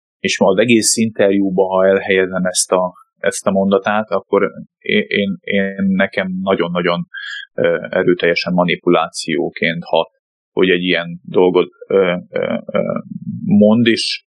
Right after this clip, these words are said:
kifejezetten a királyi családra terheli ennek a teljes felelősségét, ugyanúgy, hogy ő azt mondja, hogy ő ott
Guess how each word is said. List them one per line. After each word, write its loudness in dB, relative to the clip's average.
kifejezetten 0
a -4
királyi 0
családra -2
terheli -2
ennek -10
a -8
teljes -2
felelősségét, 0
ugyanúgy, 2
hogy 0
ő 4
azt 2
mondja, 0
hogy -2
ő 2
ott 0